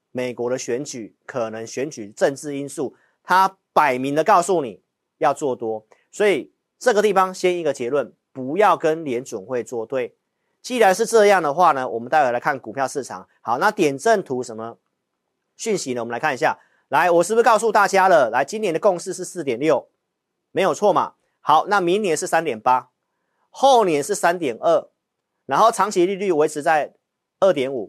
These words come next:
不变。好，所以我是告诉大家，明年可不可能到四趴？都可能到年底才到四趴，所以殖利率到四趴以下是不是不能够追加债券？我这些分析都是先讲的哈。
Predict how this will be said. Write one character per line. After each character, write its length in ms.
不 100
变。 240
好， 160
所 100
以 60
我 80
是 140
告 120
诉 120
大 160
家， 320
明 240
年 200
可 140
不 140
可 100
能 80
到 100
四 220
趴？ 280
都 140
可 80
能 100
到 140
年 400
底 160
才 100
到 140
四 240
趴， 280
所 120
以 80
殖 280
利 160
率 160
到 160
四 320
趴 240
以 80
下 120
是 120
不 20
是 60
不 160
能 120
够 160
追 220
加 220
债 240
券？ 280
我 240
这 100
些 180
分 220
析 220
都 100
是 140
先 260
讲 320
的 140
哈。 260